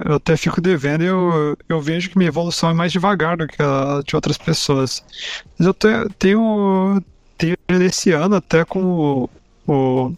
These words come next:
o meu diagnóstico foi decorrente disso, que eu tava,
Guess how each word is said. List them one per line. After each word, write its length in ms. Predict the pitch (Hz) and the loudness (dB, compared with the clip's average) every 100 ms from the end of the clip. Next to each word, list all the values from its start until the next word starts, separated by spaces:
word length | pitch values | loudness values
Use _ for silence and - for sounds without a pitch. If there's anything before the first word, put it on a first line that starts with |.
| - _ | -14 _
o 40 | 156 | 0
meu 120 | 180 | 2
diagnóstico 500 | 208 196 160 - - | 2 2 0 -4 -4
foi 80 | 196 | -4
decorrente 580 | 185 185 143 175 - | -2 0 2 0 0
disso, 400 | 143 139 196 - | -2 0 -2 -4
que 80 | 190 | -4
eu 40 | 160 | -2
tava, 480 | - 160 165 175 | 0 0 0 -2